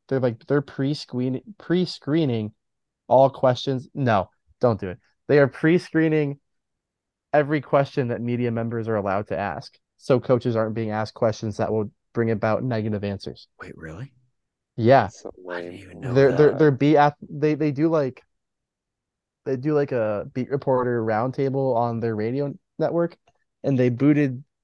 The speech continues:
Speaker 1: the Athletic beat reporter because he was negative about the team. Apparently, Art Moreno had offers for the team that was worth
Speaker 2: Oh,
Speaker 1: more than
Speaker 2: man.
Speaker 1: the team's actual worth, and he said no.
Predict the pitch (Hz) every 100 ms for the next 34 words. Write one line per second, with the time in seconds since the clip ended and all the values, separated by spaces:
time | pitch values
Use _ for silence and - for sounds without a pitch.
0 | - 123 120 113 - 131 120 - 113 117
1 | - 113 107 110 120 - 117 104 120 110
2 | 107 110 117 117 104 101 98 - - 101
3 | - _ _ _ _ _ _ _ _ _
4 | _ _ _ _ _ _ _ _ - 127
5 | 147 147 151 139 139 135 131 135 135 127
6 | 113 120 120 135 127 127 - - 127 120
7 | 131 120 110 113 120 117 127 113 113 123
8 | 120 117 113 - 117 113 110 107 113 -
9 | 123 113 - 139 127 113 131 127 117 104
10 | 113 107 104 107 127